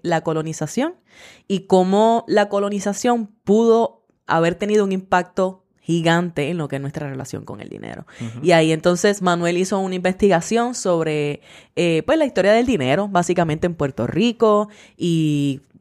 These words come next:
Speaker 1: pues la cuestión de que teníamos una moneda y después cuando llegó a Estados Unidos, pues la moneda cambió y hubo todas estas cosas y el sistema financiero cambió, etcétera, etcétera. Y cómo, eh, pues aquí habían ciertas necesidades económicas en general en, en la isla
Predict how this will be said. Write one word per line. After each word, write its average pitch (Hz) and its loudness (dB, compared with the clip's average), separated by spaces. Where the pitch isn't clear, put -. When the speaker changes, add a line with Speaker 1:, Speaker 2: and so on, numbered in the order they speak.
Speaker 1:
pues 165 4
la 151 4
cuestión 156 0
de 165 0
que 165 0
teníamos 151 -4
una 180 0
moneda 214 0
y 180 2
después 156 0
cuando 156 0
llegó 151 4
a - 4
Estados 151 0
Unidos, 185 0
pues 143 -2
la 139 -2
moneda 143 -4
cambió 214 0
y 175 0
hubo 156 2
todas 165 0
estas - -10
cosas 190 -2
y 165 -2
el 151 -2
sistema 165 -2
financiero 185 2
cambió, 185 2
etcétera, 170 0
etcétera. 190 -2
Y 208 0
cómo, 202 2
eh, 190 -2
pues 233 2
aquí 247 0
habían 208 2
ciertas 180 -2
necesidades 190 2
económicas 190 0
en 160 -2
general 165 0
en, 175 -2
en 160 -2
la 202 2
isla 180 -4